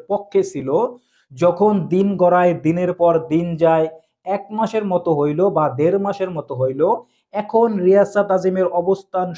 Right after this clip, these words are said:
সম্পূর্ণ ভিন্ন। উনি সম্পূর্ণ পোল্টিবাজি কইরা বা ডিগবাজি কইরা এখন যারা ওই সময় বয়কট করছিল বা এই যে বিসিবি বা বাংলাদেশ গভর্নমেন্টের বিরুদ্ধে চলে গেছে সম্পূর্ণ, যে ওনাদের বিশ্বকাপ বয়কট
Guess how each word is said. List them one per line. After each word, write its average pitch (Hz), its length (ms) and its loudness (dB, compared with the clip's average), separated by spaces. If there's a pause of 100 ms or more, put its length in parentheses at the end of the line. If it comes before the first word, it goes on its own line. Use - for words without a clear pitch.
(140)
সম্পূর্ণ 214 680 -2 (200)
ভিন্ন। 143 300 -2 (540)
উনি 190 240 -4
সম্পূর্ণ 190 640 -2
পোল্টিবাজি 190 680 0
কইরা 160 340 2
বা 143 160 0 (180)
ডিগবাজি 185 500 0
কইরা 147 300 -2 (360)
এখন 190 320 -2 (140)
যারা 175 260 4
ওই 175 180 0
সময় 175 340 0
বয়কট 160 420 0 (100)
করছিল 160 400 -8
বা 143 240 2
এই 147 120 -2
যে 147 180 0 (480)
বিসিবি 202 640 0
বা 185 200 2
বাংলাদেশ 160 480 0
গভর্নমেন্টের 165 580 0 (160)
বিরুদ্ধে 175 380 2
চলে 151 280 0
গেছে 127 160 -4
সম্পূর্ণ, 127 540 -6
যে 131 140 -2
ওনাদের 139 420 -2
বিশ্বকাপ 139 500 -6
বয়কট 139 340 -4